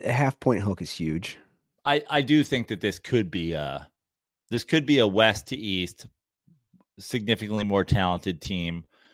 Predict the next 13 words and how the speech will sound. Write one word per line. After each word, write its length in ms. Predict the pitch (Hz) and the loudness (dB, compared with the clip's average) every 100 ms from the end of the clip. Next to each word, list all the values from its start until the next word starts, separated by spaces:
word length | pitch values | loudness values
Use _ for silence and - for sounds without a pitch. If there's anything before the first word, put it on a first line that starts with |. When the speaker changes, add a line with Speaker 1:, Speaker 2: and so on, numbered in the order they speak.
| _ _ _ | _ _ _
Speaker 2:
significantly 560 | - 107 98 101 98 104 | -8 -4 0 0 0 0
more 180 | 98 95 | 2 0
physical, 760 | - 98 90 87 90 85 78 _ _ _ | 0 -4 -4 -2 -2 -2 -4 _ _ _
beat 180 | - 98 | -4 -4
the 80 | - | -2
shit 260 | - 95 85 | 0 0 0
out 160 | 85 | -2
of, 120 | 85 | -4
like, 180 | 98 101 | -4 0
it 120 | 110 | -2
could 220 | - 131 80 | 4 4 4
be, 240 | - - _ _ _ _ _ _ _ | -6 -12 _ _ _ _ _ _ _
but 360 | 98 90 87 | 2 4 2